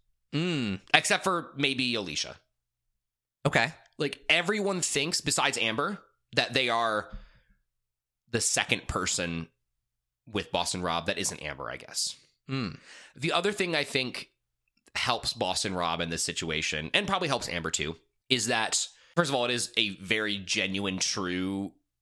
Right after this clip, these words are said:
Speaker 2: in my opinion, romantic connection. It's not one that's like,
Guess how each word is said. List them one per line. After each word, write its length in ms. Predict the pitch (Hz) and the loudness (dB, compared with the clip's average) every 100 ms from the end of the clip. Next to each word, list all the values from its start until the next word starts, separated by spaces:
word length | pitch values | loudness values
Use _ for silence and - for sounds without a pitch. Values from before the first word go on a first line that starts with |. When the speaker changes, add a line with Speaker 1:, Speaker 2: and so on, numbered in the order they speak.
| _ _ - | _ _ -2
Speaker 2:
in 100 | 113 | 0
my 160 | 101 | 0
opinion, 440 | 80 - 67 62 87 _ - | -2 -4 -10 -10 -12 _ -4
romantic 380 | 110 95 - | -2 0 -2
connection. 500 | - 92 - 131 147 135 _ _ _ | -4 -4 -2 -2 -4 -8 _ _ _
It's 180 | 139 131 | 0 2
not 280 | 127 120 110 | 2 0 0
one 160 | 113 110 | -2 0
that's 200 | 104 - | -2 0
like, 280 | 101 - | -2 -2